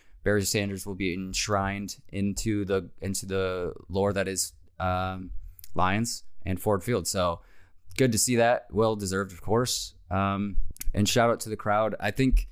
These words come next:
I was thinking of this mid-game, early game. Th-, how many one and five teams can get a crowd like that? You know, I mean, obviously it wasn't, there were a lot of, uh, Dolphins fans there as well, but it was, it was a good showing, I thought.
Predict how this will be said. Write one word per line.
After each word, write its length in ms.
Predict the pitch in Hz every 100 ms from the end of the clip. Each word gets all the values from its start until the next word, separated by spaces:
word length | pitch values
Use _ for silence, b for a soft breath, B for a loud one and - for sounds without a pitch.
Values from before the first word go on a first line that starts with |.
| -
I 120 | 123
was 160 | 123
thinking 260 | - 143 117
of 100 | 98
this 460 | 104 98 - - - _ -
mid-game, 720 | - 110 110 104 110 110 107 -
early 240 | 113 107
game. 460 | 98 104 101 98 92 - - - -
Th-, 200 | 92 - - - B B B - - -
how 120 | 131
many 140 | 143
one 180 | 117 123
and 120 | 120
five 260 | 98 104 101
teams 340 | 113 107 92
can 240 | - 92 87
get 160 | 101
a 60 | 92
crowd 280 | - 95 87
like 200 | 78 -
that? 200 | 76 -
You 100 | 92
know, 80 |
I 80 | 95
mean, 120 | 107
obviously 320 | 110 107 - 107
it 80 |
wasn't, 420 | 98 104 98 90 -
there 100 | 107
were 40 |
a 40 | 110
lot 160 | 110
of, 240 | 101 90 95
uh, 160 | 92
Dolphins 480 | 90 95 92 95 92
fans 320 | - 95 92
there 140 | 95 92
as 120 | 90
well, 180 | 90 95
but 220 | 92 -
it 120 | 98
was, 300 | 98 92 -
it 80 | -
was 100 | 151
a 60 | 135
good 180 | 120 113
showing, 380 | - 113 101
I 100 | 87
thought. 360 | 95 85 76 -